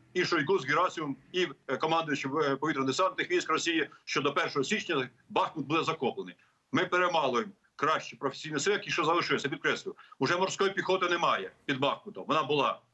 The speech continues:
з Далекого Сходу, з інших, так сказати, регіонів. Це супереліта. Я їх знаю багато командуючих особисто. От. Точно так же і повітряно-десантні війська, і точно так же вже зараз підвищ-, пі-, понижуються ставки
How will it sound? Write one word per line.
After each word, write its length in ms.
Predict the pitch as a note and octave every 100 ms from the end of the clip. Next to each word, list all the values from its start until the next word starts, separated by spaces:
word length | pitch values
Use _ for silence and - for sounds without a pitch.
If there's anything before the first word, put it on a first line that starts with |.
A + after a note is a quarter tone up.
| -
з 60 | G#2+
Далекого 440 | D#3+ F#3 F3 E3
Сходу, 320 | C#3 E3+ D3
з 80 | C#3+
інших, 340 | F3+ C#3+ D#3
так 120 | D#3 C#3+
сказати, 240 | D#3 D3
регіонів. 340 | D#3 D#3 C#3+ C3 -
Це 160 | - A3
супереліта. 680 | G#3 G3+ G3 F3+ C3 A2 F#2 _ -
Я 80 | D#3
їх 100 | C#3
знаю 300 | D#3+ D3+ C#3 - -
багато 300 | D3 D3+ C3+
командуючих 520 | D#3 D3+ C#3 - D3+
особисто. 500 | C3+ C#3 G#2+ - - _ - -
От. 220 | G#2+ G#2 - -
Точно 300 | G3 D#3+ F#3
так 260 | F#3 C#3+
же 180 | B2 A2+ -
і 240 | F3 B2 - _ -
повітряно-десантні 680 | E3+ D3+ C3 C3 F3 D#3+ E3
війська, 400 | C#3+ - D3+ - _ -
і 60 |
точно 320 | B2 D#3 D#3 D3
так 240 | E3 D#3
же 100 | F3
вже 140 | C#3
зараз 300 | D3 D3 D#3 -
підвищ-, 440 | D3 C3+ D#3 - C#3
пі-, 240 | D3+ D3
понижуються 440 | D3 D#3 C#3+ C#3
ставки 500 | C#3 D#3+ D#3 D3 D3